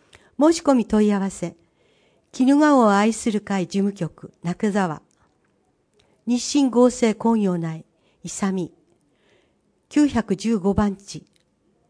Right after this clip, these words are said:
電話、二八の二二ゼロ一。絵本とふれあい会。日時、九月二十六日木曜、午前十時三十分から。場所、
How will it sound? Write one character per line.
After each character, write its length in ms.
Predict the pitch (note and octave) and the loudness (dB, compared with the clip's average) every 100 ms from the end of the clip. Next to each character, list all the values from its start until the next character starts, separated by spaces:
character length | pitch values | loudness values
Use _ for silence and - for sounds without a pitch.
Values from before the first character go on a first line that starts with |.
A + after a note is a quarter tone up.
| - | -2
電 280 | A#3 A3 | 0 2
話、 200 | F#3+ E3+ - _ _ - | -2 -6 -12 _ _ -2
二 220 | C4 C#4+ | 0 2
八 320 | B3+ A#3 G3+ | 0 -2 -2
の 160 | F#3 F3 | -2 -2
二 300 | G#3+ C4+ C#4 | -2 0 2
二 200 | B3+ G3+ | 2 0
ゼ 160 | G3 | 0
ロ 100 | F#3 | 0
一。 380 | F3 - - - _ _ _ _ _ _ _ _ _ _ _ _ _ _ _ _ _ _ _ _ _ | -4 -8 -20 -20 _ _ _ _ _ _ _ _ _ _ _ _ _ _ _ _ _ _ _ _ _
絵 120 | B3+ | 2
本 240 | E4+ E4 | 6 4
と 140 | D#4 A3+ | 4 2
ふ 140 | G3+ | 4
れ 160 | A3+ A#3+ | 4 4
あ 60 | |
い 100 | A3+ | 0
会。 300 | A3 E3 D#3 _ _ _ _ _ _ - | -2 -10 -10 _ _ _ _ _ _ -6
日 300 | G3+ G#3 G3+ | -6 -4 -6
時、 240 | D#3+ E3 _ _ _ _ | -6 -12 _ _ _ _
九 120 | - | 0
月 260 | D4+ E4+ C#4+ | 4 4 4
二 160 | A#3+ A3 | 2 4
十 180 | C4 | 6
六 240 | B3+ A#3 A#3 | 6 6 2
日 260 | A3+ - | 2 0
木 260 | F3 F3 F#3+ | -2 -2 0
曜、 300 | F3 E3 D#3 _ _ _ _ | 0 -2 -6 _ _ _ _
午 140 | - A#3+ | 0 4
前 240 | C#4 C#4 | 4 4
十 220 | G#3 A#3+ | 2 -2
時 120 | B3 B3 | 0 -2
三 260 | B3 A3+ | -2 -2
十 120 | G#3+ | -2
分 280 | A3 - F3+ | -6 -6 -8
か 120 | E3 | -8
ら。 200 | D#3+ D#3+ _ _ _ _ _ _ _ _ | -12 -14 _ _ _ _ _ _ _ _
場 100 | G#3+ | -4
所、 300 | - G3 | 0 -4